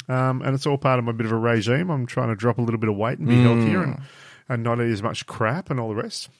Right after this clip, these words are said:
Speaker 1: So we dropped, um, one point four kilos in the last
Speaker 2: Oh,
Speaker 1: week
Speaker 2: look at you.
Speaker 1: by doing a bit of exorcisms and, uh, a bit of
Speaker 2: <laughs>
Speaker 1: eating well.
Speaker 2: Got rid of the demons, did you?
Speaker 1: Yeah, fucking oath, there's a lot of,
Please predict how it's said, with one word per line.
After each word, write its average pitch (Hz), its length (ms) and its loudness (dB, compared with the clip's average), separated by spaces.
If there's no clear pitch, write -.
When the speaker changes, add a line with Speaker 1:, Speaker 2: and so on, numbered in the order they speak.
Speaker 1:
So 120 200 -6
we 117 120 -2
dropped, 127 280 -4
um, 117 280 -4
one 120 140 -4
point 123 200 -6
four 131 160 -2
kilos 151 420 0
in 120 80 0
the 104 60 -4
last 107 300 -2
Speaker 2:
Oh, 123 80 2
Speaker 1:
week 330 180 2
Speaker 2:
look 339 140 -4
at - 180 -6
you. 330 460 0
Speaker 1:
by 117 80 0
doing 120 180 -2
a 113 60 -6
bit 113 100 -4
of 113 140 -2
exorcisms 170 840 -4
and, 131 340 0
uh, 117 280 0
a - 20 -16
bit 127 100 0
of 117 120 0
Speaker 2:
<laughs> 139 60 6
Speaker 1:
eating 131 280 4
well. 143 220 6
Speaker 2:
Got 339 160 2
rid 143 160 8
of 110 160 4
the 117 80 4
demons, 123 320 4
did 123 160 2
you? 247 220 6
Speaker 1:
Yeah, 127 120 -4
fucking 113 340 -12
oath, 120 160 -4
there's 101 160 -4
a - 20 -4
lot 120 120 -4
of, 120 80 -10